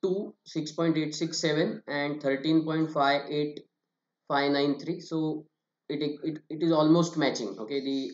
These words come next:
answer which we got was six point eight seven two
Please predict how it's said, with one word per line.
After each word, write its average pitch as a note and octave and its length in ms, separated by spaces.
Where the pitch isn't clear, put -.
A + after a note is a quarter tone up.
answer B2+ 340
which C#3+ 200
we C#3 160
got C#3 240
was C#3 200
six - 180
point C#3+ 260
eight C3 160
seven C#3 340
two D3+ 180